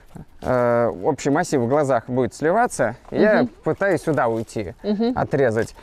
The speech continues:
Speaker 1: а в итоге мы уже вырежем где-нибудь тут уже на середине,
Speaker 2: Мгм.
Speaker 1: между уже, э, изгородью низкой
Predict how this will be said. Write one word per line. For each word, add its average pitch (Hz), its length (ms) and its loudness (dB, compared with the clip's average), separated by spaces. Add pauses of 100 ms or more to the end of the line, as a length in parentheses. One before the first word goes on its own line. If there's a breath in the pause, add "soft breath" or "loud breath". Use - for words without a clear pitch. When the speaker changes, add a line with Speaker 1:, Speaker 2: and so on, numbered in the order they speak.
(120)
Speaker 1:
а 143 160 0
в 151 100 0
итоге 160 300 2
мы 165 160 2
уже 139 220 2
вырежем 135 360 2
где-нибудь 131 340 0
тут - 140 -8
уже 123 240 0 (320 loud breath)
на 147 100 2
середине, 135 640 0 (140)
Speaker 2:
Мгм. 220 280 0
Speaker 1:
между 131 300 2
уже, 127 300 2 (260 loud breath)
э, 123 480 2
изгородью 123 540 0
низкой 139 480 0